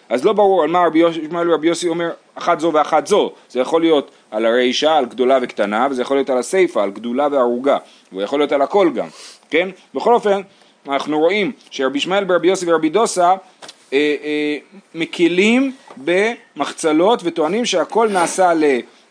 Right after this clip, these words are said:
לסיכוך. וכן רבי דוסא אומר כדבריו. תנן התם, יש משנה במסכת עדויות. כל החוצלות מטמאים טמא מת, דברי רבי דוסי, רבי דוסא.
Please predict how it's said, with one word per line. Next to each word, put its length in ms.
לסיכוך. 1080
וכן 220
רבי 180
דוסא 180
אומר 160
כדבריו. 480
תנן 260
התם, 300
יש 160
משנה 440
במסכת 720
עדויות. 480
כל 240
החוצלות 840
מטמאים 500
טמא 220
מת, 300
דברי 340
רבי 160
דוסי, 420
רבי 180
דוסא. 340